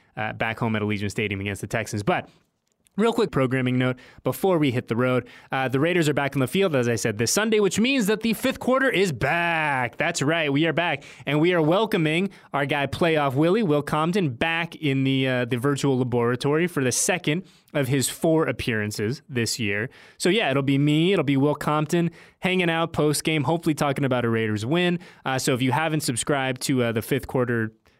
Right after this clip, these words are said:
podcast channel, or excuse me, our podcast feed, wherever you get your pods, make sure you go and do that. And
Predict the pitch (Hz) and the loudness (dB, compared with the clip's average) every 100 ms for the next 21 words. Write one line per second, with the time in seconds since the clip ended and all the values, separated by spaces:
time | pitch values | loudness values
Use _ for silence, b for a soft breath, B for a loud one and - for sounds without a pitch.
0 | b - 196 180 190 170 - 175 170 170 | b -2 -2 0 0 0 0 0 2 0
1 | 160 156 131 127 - 117 110 - 123 123 | -2 0 0 0 -2 -2 -2 -2 -4 -2
2 | 110 165 156 139 135 131 123 117 107 135 | -2 0 2 2 0 0 -2 -4 -2 -2
3 | 131 120 131 117 123 113 120 117 120 139 | 0 0 -2 -2 -2 0 0 0 0 0
4 | 147 139 B B - 254 214 160 208 | -2 -6 B B -2 0 2 2 0